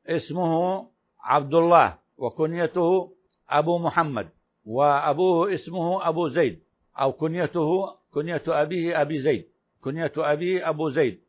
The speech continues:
واسمه عبد الرحمن. وابن أبي زيد هو من مدينة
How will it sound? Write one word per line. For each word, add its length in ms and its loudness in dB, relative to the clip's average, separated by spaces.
واسمه 540 -2
عبد 220 2
الرحمن. 520 0
وابن 1300 2
أبي 300 -2
زيد 360 0
هو 220 2
من 240 -6
مدينة 420 -4